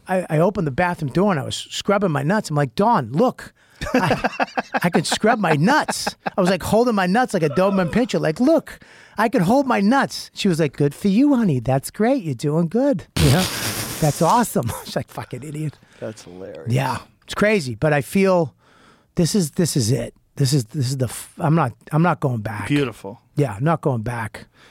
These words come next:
Speaker 2: So I'm in the middle of Sober October. I gotta end this podcast 'cause I'm in the middle of Sober October. I
Speaker 1: Yeah.
Speaker 2: gotta go home and do a workout.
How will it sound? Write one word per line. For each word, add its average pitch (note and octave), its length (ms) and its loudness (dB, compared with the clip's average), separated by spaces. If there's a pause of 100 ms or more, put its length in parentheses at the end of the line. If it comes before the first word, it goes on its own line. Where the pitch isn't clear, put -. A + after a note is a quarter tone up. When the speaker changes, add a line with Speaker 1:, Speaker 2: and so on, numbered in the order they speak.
Speaker 2:
So C3+ 240 -4
I'm D#3 80 0
in F#3 80 2
the F3 60 2
middle D3 200 0
of A2+ 80 -4
Sober A#2+ 300 -4
October. A2 260 -4
I A#2+ 60 -4
gotta G#2+ 180 -8
end G#2 140 -8
this F#2 80 -14
podcast G2 500 -14
'cause A2 120 -12
I'm A2 100 -4
in A2+ 80 -4
the A2 60 -4
middle G#2 140 -6
of - 40 -10
Sober G#2 360 -6
October. G2+ 600 -10
I A2+ 100 -6
Speaker 1:
Yeah. G#2+ 60 -8
Speaker 2:
gotta G#2 160 -8
go G#2 140 -8
home G2+ 240 -6
and F#2+ 80 -8
do G#2 100 -8
a G2 60 -8
workout. G2 500 -10